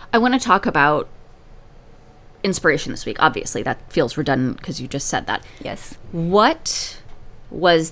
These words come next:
Speaker 1: the path that led you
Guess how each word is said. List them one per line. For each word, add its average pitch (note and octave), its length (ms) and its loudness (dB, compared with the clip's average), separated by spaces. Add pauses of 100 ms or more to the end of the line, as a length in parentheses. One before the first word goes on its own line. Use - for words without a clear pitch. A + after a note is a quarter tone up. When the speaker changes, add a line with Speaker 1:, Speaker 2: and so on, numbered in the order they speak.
Speaker 1:
the E3 540 2
path - 960 -4
that E3+ 260 0
led E3+ 360 2
you D3 360 0